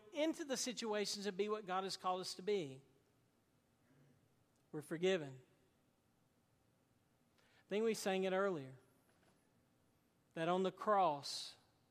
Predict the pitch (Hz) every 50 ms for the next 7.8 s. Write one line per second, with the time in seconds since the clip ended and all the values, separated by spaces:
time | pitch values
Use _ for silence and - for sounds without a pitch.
0 | _ _ _ _ _ _ _ _ _ _ _ _ _ _ _ _ _ _ _ _
1 | _ _ _ _ 160 170 180 185 185 156 139 180 180 196 208 202 190 160 147 135
2 | 135 131 123 - - - - _ _ _ _ _ _ _ - 175 135 175 175 180
3 | 185 202 226 233 214 220 208 202 160 139 175 180 202 214 202 175 143 131 120 120
4 | 117 - - _ _ _ _ _ _ _ _ _ _ _ _ _ _ _ _ _
5 | _ _ _ _ _ _ _ _ _ _ _ _ _ _ _ _ _ _ _ _
6 | _ _ _ _ _ _ _ _ _ _ _ _ _ _ _ _ _ _ _ _
7 | _ _ _ 202 214 220 170 156 202 190 202 214 214 196 175